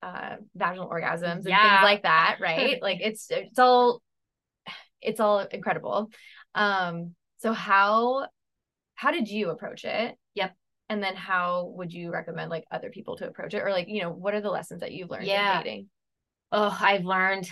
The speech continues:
Speaker 2: I mean, this is yet again one of the amazing, strange, like, benefits is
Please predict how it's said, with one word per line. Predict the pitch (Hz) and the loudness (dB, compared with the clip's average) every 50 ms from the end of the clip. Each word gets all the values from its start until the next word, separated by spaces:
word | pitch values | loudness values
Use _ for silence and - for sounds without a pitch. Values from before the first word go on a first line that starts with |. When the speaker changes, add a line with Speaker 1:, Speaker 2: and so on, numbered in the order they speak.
| - - - | -12 -10 -6
Speaker 2:
I | - 185 | -6 -4
mean, | 185 185 175 175 | -2 -2 0 0
this | 180 175 - | -2 -2 -4
is | 185 180 170 - - _ _ | -6 -6 -6 -8 -12 _ _
yet | - 196 190 180 180 185 | -10 -4 -2 0 2 2
again | 190 185 190 180 180 175 175 | 2 2 4 4 2 2 2
one | 175 175 175 | 0 -2 -2
of | 175 170 | -2 -2
the | 185 170 180 | -2 -2 -2
amazing, | 180 175 165 165 170 165 175 165 170 165 175 - _ _ _ _ _ _ _ _ _ - 170 147 139 151 165 165 - | -2 -4 -6 -6 -6 -6 -6 -6 -8 -8 -10 -12 _ _ _ _ _ _ _ _ _ -18 -16 -16 -14 -14 -14 -14 -16
strange, | - - - - - 208 202 190 185 180 175 - - - - - _ _ _ - | -16 -14 -12 -8 -4 -4 -4 -2 -4 -6 -6 -8 -10 -14 -16 -18 _ _ _ -16
like, | - 180 185 175 160 - - | -12 -10 -8 -8 -10 -10 -6
benefits | 175 180 175 170 170 - 175 170 165 165 - - | -4 -4 -2 -2 -2 -2 0 -2 -2 -2 -8 -12
is | - 175 175 165 | -12 -12 -12 -12